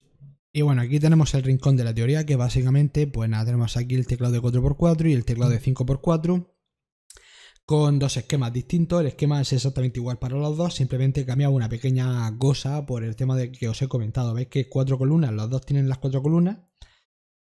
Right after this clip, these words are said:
pero filas son cinco, porque este lleva cinco y este lleva cuatro, simplemente. Es decir, este simplemente sería quitarle estos cuatro punticos de aquí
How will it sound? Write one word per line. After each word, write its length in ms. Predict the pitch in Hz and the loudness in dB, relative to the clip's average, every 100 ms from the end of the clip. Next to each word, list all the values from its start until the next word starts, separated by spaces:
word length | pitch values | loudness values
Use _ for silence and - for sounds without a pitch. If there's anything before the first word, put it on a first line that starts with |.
| _ _ - | _ _ 2
pero 200 | 160 170 | 2 2
filas 540 | - 165 170 160 175 - | 0 2 2 0 -6 -10
son 280 | - 131 | -4 -2
cinco, 460 | 127 165 147 - 110 | 0 2 2 0 -6
porque 220 | 120 - | -4 -6
este 140 | - 135 | -2 -2
lleva 120 | 131 | 0
cinco 320 | 156 156 156 | 0 0 0
y 80 | 120 | -4
este 160 | - | -4
lleva 180 | 123 113 | -4 -4
cuatro, 360 | 131 143 120 104 | -2 -2 -2 -4
simplemente. 580 | - 117 127 139 127 113 | -4 -4 0 -2 -2 -6
Es 60 | |
decir, 340 | 120 135 127 - | -6 -4 -4 -2
este 400 | 143 139 151 151 | -4 -2 -2 -2
simplemente 520 | - 139 139 143 139 | -2 -2 0 0 -2
sería 260 | 127 135 120 | -2 -4 -2
quitarle 460 | 117 143 110 - | -2 0 -2 -6
estos 300 | - - 147 | -6 -2 -2
cuatro 260 | - 143 139 | -2 0 2
punticos 320 | 143 143 139 | 0 0 0
de 80 | 143 | 0
aquí 300 | 147 165 | 0 -2